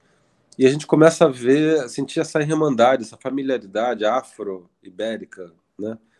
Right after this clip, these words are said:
com o Brasil é, é uma parte muito fundamental. Depois, assim, é, é,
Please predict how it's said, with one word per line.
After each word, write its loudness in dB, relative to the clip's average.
com 0
o 4
Brasil 0
é, -6
é -8
uma -4
parte -2
muito -4
fundamental. 0
Depois, 2
assim, 0
é, -2
é, -6